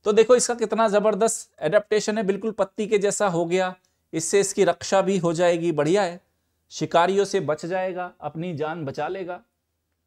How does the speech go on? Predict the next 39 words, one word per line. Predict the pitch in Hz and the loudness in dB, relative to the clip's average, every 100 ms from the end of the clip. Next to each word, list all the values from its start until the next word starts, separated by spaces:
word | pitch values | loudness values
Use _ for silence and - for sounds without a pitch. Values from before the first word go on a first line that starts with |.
| _ _ _ _ _ - | _ _ _ _ _ -12
तो | 120 | -6
क्या | 120 | -4
है, | 104 | -2
वैज्ञानिक | 139 160 196 220 247 | 0 4 4 4 4
लगातार | 196 185 190 208 254 | 4 6 6 6 4
चलने | 226 214 214 | 2 0 2
वाले | 208 202 226 | 4 4 2
पत्तों | 185 - 208 | -2 0 -2
की | 214 | 0
नई | 196 202 | -2 -2
प्रजातियों | 185 180 180 196 | 0 0 0 -2
की | 190 | -2
खोज | - 180 - | -2 -4 -2
कर | 180 | -2
रहे | 170 | 0
हैं | 214 | 0
जो | 220 | -2
छलावरण, | 220 - 170 202 208 170 139 110 | -4 0 4 4 4 2 -2 -6
छलावरण | - 160 196 208 220 226 | -6 -2 0 -2 -4 -8
समझ | 208 214 | -8 -6
गए | 262 | -4
ना, | 233 - _ _ _ _ - | -6 -8 _ _ _ _ -4
ये | 180 | 0
पत्ता | 190 190 233 | 0 2 2
है | 190 165 202 | 2 2 0
नहीं, | 240 254 190 - _ _ _ _ _ - | 0 -4 -6 -12 _ _ _ _ _ -6
basically | 160 226 214 233 233 | -4 -4 -4 -4 -2
कीट | 254 247 | -2 -2
है, | 147 - _ _ _ _ _ _ _ - | -4 -10 _ _ _ _ _ _ _ -6
लेकिन | 156 214 214 | -4 0 0
दिख | - - | -2 -4
पत्ते | 208 - 202 | -6 0 0
जैसा | 165 147 139 | 2 0 -2
रहा | 117 117 | -2 -6
है, | 104 _ _ _ _ _ | -10 _ _ _ _ _
जो | 185 | 0
अत्यधिक | 196 - 233 208 220 - | 2 4 4 4 0 -2
कुशल | 202 233 233 | 0 2 2
है। | 226 - | 0 -6